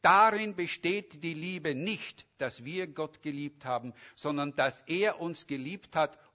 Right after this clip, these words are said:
und seinen Sohn gesandt hat als Sühneopfer für unsere Sünden. Und wir haben heute den anderen Vers auch schon gehört, der auch Johannes, äh,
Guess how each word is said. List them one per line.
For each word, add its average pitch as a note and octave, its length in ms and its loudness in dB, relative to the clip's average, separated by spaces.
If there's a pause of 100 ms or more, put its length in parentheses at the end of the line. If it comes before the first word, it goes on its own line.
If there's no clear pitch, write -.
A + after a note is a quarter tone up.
und A3+ 480 2 (320)
seinen D3 680 0
Sohn E3 600 -4
gesandt C3 540 -6
hat C3+ 260 -8
als G#2 260 -4
Sühneopfer A#2+ 760 -8 (140)
für A2 360 -8 (200)
unsere G2 520 -10 (420)
Sünden. D#2 460 -16 (1000)
Und A#2 120 -12
wir B2+ 60 0
haben C#3 100 0
heute C#3+ 200 0
den C#3 180 -4
anderen F3 260 -2
Vers D#3 220 0
auch D3 160 2
schon E3+ 140 -8
gehört, D3+ 300 0
der C3+ 120 2
auch D3 180 -4
Johannes, C#3+ 460 -4 (280)
äh, B2+ 160 -12